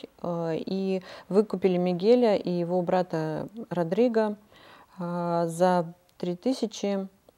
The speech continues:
триста реалов. Конечно же, и плен, э, и пытки не прошли для писателя бесследно. Э, все это очень сильно отразилось не только на его биографии, но и,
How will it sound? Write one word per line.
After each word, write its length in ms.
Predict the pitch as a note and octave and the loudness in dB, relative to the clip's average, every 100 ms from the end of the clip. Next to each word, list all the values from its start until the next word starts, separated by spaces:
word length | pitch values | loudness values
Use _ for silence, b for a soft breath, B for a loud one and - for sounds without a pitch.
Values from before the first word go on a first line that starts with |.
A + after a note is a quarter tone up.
| _ | _
триста 840 | F3+ F#3 G3+ - F#3+ F#3 F3 - - _ - | -2 -2 -4 -2 0 0 -2 -4 -10 _ -4
реалов. 420 | E3+ D3 C#3 C#3 - _ _ _ _ _ _ _ _ _ B B B B B B | -2 -2 -4 -10 -18 _ _ _ _ _ _ _ _ _ B B B B B B
Конечно 420 | A3 B3+ C4+ B3+ | 4 4 6 4
же, 340 | G#3+ A3 A3 G3+ | 6 4 4 2
и 20 | |
плен, 560 | F#3 G#3 C4+ C4+ B3+ - | 0 4 8 8 6 2
э, 480 | F#3 F#3 F3+ E3+ | 0 2 2 2
и 160 | - F#3 | 0 -2
пытки 800 | - A#3 B3+ - - G3+ F#3+ F#3 - - | 0 2 2 0 -4 -2 0 -2 -6 -4
не 200 | G3 G3+ | -2 0
прошли 420 | G#3 G3 - A#3 | 0 -2 0 2
для 160 | G3 | 2
писателя 640 | F3+ F3+ G3 F#3 F#3 F3+ F3 | -2 -2 0 0 0 0 0
бесследно. 800 | E3 E3+ - E3+ E3 C#3+ C#3 C#3 - _ _ | -2 -6 -6 -2 -2 -2 -6 -6 -14 _ _
Э, 280 | F3 E3+ E3+ | -8 -6 -8
все 160 | - A3 | -2 -2
это 160 | A3 G#3 | 0 -2
очень 320 | G3+ G3+ F#3+ | -4 -4 -6
сильно 300 | - A3+ G3 | -2 -2 -2
отразилось 640 | F3+ F3 F3 F#3 F#3+ F#3 | -2 -2 -2 -2 -4 -4
не 100 | F3 | -6
только 280 | F#3 A3+ G#3+ | -2 -4 -2
на 80 | F#3+ F3 | -4 -2
его 180 | E3 | -4
биографии, 840 | D3+ E3 D#3+ E3 D#3 D#3 - D#3 D#3+ B B G3+ - | -4 -4 -4 -4 -6 -6 -8 -8 -8 B B -16 -4
но 340 | F#3 G#3 G#3+ G3 | -2 0 0 -2
и, 480 | F#3+ F3+ F3 E3 | -4 -2 -2 -2